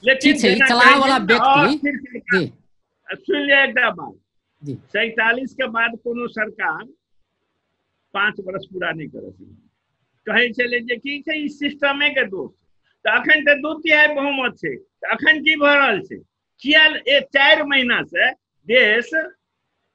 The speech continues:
Speaker 1: देशवासी कोरोना से पीड़ित छै, बाढ़ि पहिरो से पीड़ित छै, लोक मरि रहल छै, लेकिन सत्ताधारी दल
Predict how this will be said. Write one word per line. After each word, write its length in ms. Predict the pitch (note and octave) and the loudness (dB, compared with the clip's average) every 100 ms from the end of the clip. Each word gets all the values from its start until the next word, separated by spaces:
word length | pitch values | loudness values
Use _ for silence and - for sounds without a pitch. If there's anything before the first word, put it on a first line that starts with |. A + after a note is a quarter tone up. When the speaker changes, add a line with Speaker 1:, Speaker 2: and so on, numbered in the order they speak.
| - | 0
Speaker 1:
देशवासी 800 | G#3+ C#4+ C#4 C4 B3+ B3 - C4+ | 4 4 4 0 0 0 -2 -8
कोरोना 560 | - B3 B3+ C4 C#4 | -6 -4 -4 -2 -2
से 160 | C4 A#3+ | 0 -2
पीड़ित 400 | - B3+ B3+ G#3+ | -2 -6 -6 -4
छै, 280 | A3+ F#3+ A2 - _ _ _ _ _ _ _ - | 0 0 -2 -12 _ _ _ _ _ _ _ -10
बाढ़ि 480 | C#3 A3+ C4+ C#4 B3 | -2 2 4 4 2
पहिरो 480 | - B3 A#3+ C#4 C#4 | 0 2 4 4 2
से 140 | C#4 | 0
पीड़ित 420 | - C4+ C4+ B3 | -4 -4 -4 -4
छै, 160 | - B3+ | -2 0
लोक 240 | A#3+ B3 A#3 | 0 -4 -4
मरि 280 | A#3 C4+ C#4 | 0 2 4
रहल 340 | C#4 C4 C4 | 4 4 2
छै, 400 | A3 B3+ A3+ D3 - _ _ _ _ _ _ _ _ - | 2 4 4 0 -10 _ _ _ _ _ _ _ _ -8
लेकिन 840 | C3 F3+ A3+ A3+ B3+ E4+ F4+ E4 _ _ _ _ _ | -2 2 2 2 4 4 2 -4 _ _ _ _ _
सत्ताधारी 1200 | _ _ - A#3 A3+ A#3 A3 G#3+ D#3+ E3+ F3+ F3 D#3 | _ _ 0 0 0 0 2 2 2 2 2 0 -4
दल 540 | C3 A3 C#4 D4 | 0 0 0 -4